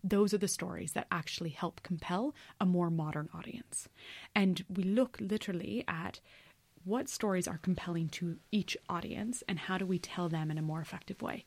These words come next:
Some audiences do still want to make sure that they feel connected to the stories of, um, they want the realities of what is going on, on the ground. And unfortunately, sometimes those stories are of suffering and they're horrifying and they truly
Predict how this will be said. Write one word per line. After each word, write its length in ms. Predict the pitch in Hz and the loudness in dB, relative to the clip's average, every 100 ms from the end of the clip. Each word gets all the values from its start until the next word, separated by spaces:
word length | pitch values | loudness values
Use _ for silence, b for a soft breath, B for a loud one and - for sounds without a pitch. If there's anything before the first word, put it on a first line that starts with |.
| B B B | B B B
Some 260 | - 269 | 2 4
audiences 500 | 269 269 262 - 226 | 4 2 0 2 0
do 220 | - 233 | 2 2
still 240 | 240 - 185 | 2 0 0
want 200 | 160 - | -2 -2
to 120 | - | -2
make 180 | 170 160 | 0 -2
sure 220 | - 170 | -2 -4
that 140 | 160 - | -4 -4
they 100 | 160 | -4
feel 260 | - 180 160 | -2 -4 -4
connected 540 | - 190 - - 156 | -2 0 -2 -8 -8
to 100 | - | -4
the 140 | 165 156 | -4 -4
stories 500 | - 160 156 156 - | -2 -2 0 -2 -4
of, 380 | 160 160 151 - B B B | -6 -6 -8 -12 B B B
um, 100 | - - | -8 -4
they 100 | 202 | 0
want 260 | 185 190 - | 2 2 0
the 100 | 185 | 0
realities 720 | 180 170 180 - - - - | 0 -2 -4 -6 -8 -8 -6
of 160 | - 165 | -4 0
what 160 | 180 | 2
is 100 | 170 | 2
going 220 | - 175 165 | 0 0 0
on, 120 | 165 | 0
on 40 | |
the 60 | 160 | 0
ground. 340 | 175 185 254 254 B B B | 0 2 2 0 B B B
And 120 | 196 | 2
unfortunately, 680 | 175 - 190 208 240 247 | 2 -2 -4 -2 0 0
sometimes 460 | 294 - 185 180 170 | 0 0 0 0 0
those 160 | 170 156 | 0 -2
stories 360 | - 165 160 - | -2 -2 -2 -2
are 160 | 160 | -4
of 80 | 160 | -4
suffering 500 | - 156 - 202 233 240 B B | -6 -8 -6 -2 -2 -4 B B
and 200 | - 165 | -4 -2
they're 240 | 156 156 160 | 0 -2 -4
horrifying 640 | - 196 196 - 180 185 - | -2 0 0 -2 -2 0 0
and 160 | 170 160 | -2 0
they 200 | 160 160 b b b | -2 -4 b b b
truly 500 | - - 220 196 190 | -12 2 4 4 2